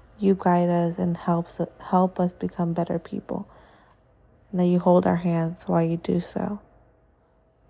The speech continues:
And I know, we know that you will not leave our side. Thank you for loving us so unconditionally, and,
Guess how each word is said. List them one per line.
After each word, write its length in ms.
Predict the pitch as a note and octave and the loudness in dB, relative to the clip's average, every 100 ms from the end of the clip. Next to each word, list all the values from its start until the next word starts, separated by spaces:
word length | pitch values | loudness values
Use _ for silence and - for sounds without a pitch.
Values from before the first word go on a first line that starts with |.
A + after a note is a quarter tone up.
| _ - | _ -12
And 160 | - G3 | 0 2
I 100 | G3+ | 4
know, 560 | F#3+ F#3 F3+ F3 E3+ F3+ | 2 4 4 2 0 -2
we 120 | F#3+ | -2
know 360 | G#3 G3 G3+ F#3 | 0 0 0 0
that 120 | F3 | 0
you 160 | F3 F3 | 0 0
will 140 | F3 | 0
not 240 | E3+ E3+ | 0 -2
leave 180 | E3+ E3 | -2 -4
our 140 | E3+ E3 | -4 -6
side. 460 | - - F3+ F#3 - _ _ _ _ _ _ _ _ _ _ _ _ _ _ - | -6 -6 -6 -8 -18 _ _ _ _ _ _ _ _ _ _ _ _ _ _ -2
Thank 220 | F#3 F#3 | -2 0
you 80 | G#3 | -4
for 180 | - G3 | 0 0
loving 480 | F#3 F3+ F#3 F3+ | 0 -2 -4 -4
us 180 | F3+ F3+ | -2 -4
so 240 | - F#3 F3+ | -4 -6 -4
unconditionally, 1120 | F#3+ F#3 G3 F3+ F3+ F3 - F3+ F3+ E3+ F3 - _ _ _ _ | -8 -6 -4 -2 -4 -8 -10 -8 -8 -8 -8 -12 _ _ _ _
and, 640 | G3+ F3+ F3 F3 E3 E3+ | -6 -4 -4 -6 -8 -8